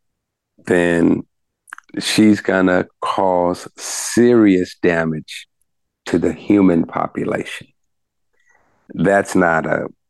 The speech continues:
a company that's saying that. That's not a country that's saying that.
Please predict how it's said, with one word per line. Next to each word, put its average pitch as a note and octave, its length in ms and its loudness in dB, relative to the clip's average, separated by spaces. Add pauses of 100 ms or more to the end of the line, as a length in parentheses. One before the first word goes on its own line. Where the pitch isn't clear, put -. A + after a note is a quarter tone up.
a - 100 -4
company A2+ 560 2
that's G#2 300 0
saying G2+ 320 4
that. G2 220 0 (180)
That's - 320 -6
not E2 160 2
a - 100 -4 (140)
country A2 480 0
that's F#2 300 -4
saying F#2 300 2
that. F2+ 200 0